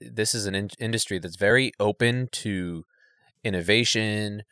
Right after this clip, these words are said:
research, and doing whatever they can to make sure that the sustainability is there. And I think that that's something that the, the seafood industry does very, very well.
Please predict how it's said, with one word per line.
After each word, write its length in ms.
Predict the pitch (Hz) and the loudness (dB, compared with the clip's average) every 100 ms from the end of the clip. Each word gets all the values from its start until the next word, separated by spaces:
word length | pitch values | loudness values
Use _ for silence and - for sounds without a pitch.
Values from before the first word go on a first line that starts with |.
| _ _ _ - | _ _ _ -8
research, 1000 | 104 101 - 98 92 92 - - - - - | -4 0 4 4 4 0 -6 -10 -10 -14 -10
and 180 | 92 | -8
doing 540 | 85 107 104 98 90 92 _ _ _ _ _ _ - | -2 0 0 -2 -6 -10 _ _ _ _ _ _ 4
whatever 300 | 110 131 135 | 6 8 6
they 120 | 113 | 4
can 320 | 131 107 101 | 4 2 2
to 180 | - 98 | -4 -2
make 240 | 95 95 | -2 -2
sure 300 | - - 95 | -2 0 0
that 300 | 87 85 80 - _ - | 2 0 0 -4 _ -2
the 80 | 90 | 2
sustainability 800 | 101 - 123 117 95 101 92 85 | 2 4 6 6 6 4 4 2
is 160 | 82 | 0
there. 380 | 82 82 69 - | 0 0 0 -4
And 160 | - 87 | -6 -4
I 80 | 87 | -2
think 240 | 107 101 | -2 0
that 160 | 95 85 | 0 2
that's 260 | 92 90 - | 2 2 2
something 380 | 107 92 95 90 | 0 0 -4 0
that 260 | 87 90 | -2 -2
the, 240 | 98 87 82 - | -4 -4 -6 -6
the 80 | 87 | -2
seafood 360 | 120 107 107 | 0 0 -2
industry 300 | 90 87 87 | -4 -6 -6
does 220 | 85 85 92 | -2 -2 2
very, 260 | 95 98 | 4 4
very 220 | 90 85 | 2 0
well. 360 | 78 85 78 | 0 0 -2